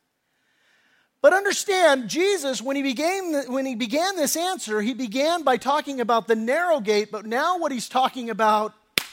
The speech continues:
is the closed gate. And the idea is that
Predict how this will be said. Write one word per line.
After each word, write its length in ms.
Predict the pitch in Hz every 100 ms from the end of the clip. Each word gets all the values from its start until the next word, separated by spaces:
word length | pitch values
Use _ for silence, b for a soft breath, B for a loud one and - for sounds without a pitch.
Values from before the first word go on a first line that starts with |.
| -
is 160 | 208 214
the 100 | 220
closed 440 | - 254 240 160
gate. 360 | 151 202 165 - _ _ _ _ _ _ _ b b b b b
And 160 | 226 240
the 180 | 233 240
idea 960 | 285 359 381 262 294 320 262 208 208 214
is 320 | 233 220 175
that 280 | 247 240